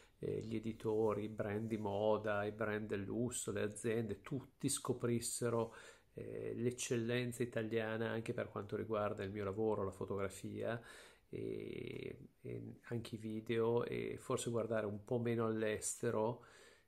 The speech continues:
e scoprire che possono fare, avrebbero potuto farlo anche prima, tante cose in Italia, eh, con una grandissima qualità.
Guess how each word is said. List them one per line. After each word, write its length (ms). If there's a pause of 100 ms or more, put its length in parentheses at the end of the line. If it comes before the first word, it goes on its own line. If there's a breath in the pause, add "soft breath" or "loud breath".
(100)
e 240
scoprire 560
che 120
possono 540
fare, 500
avrebbero 340
potuto 280
farlo 340
anche 180
prima, 320
tante 440
cose 340
in 80
Italia, 1080 (540 loud breath)
eh, 800
con 240
una 200
grandissima 640
qualità. 600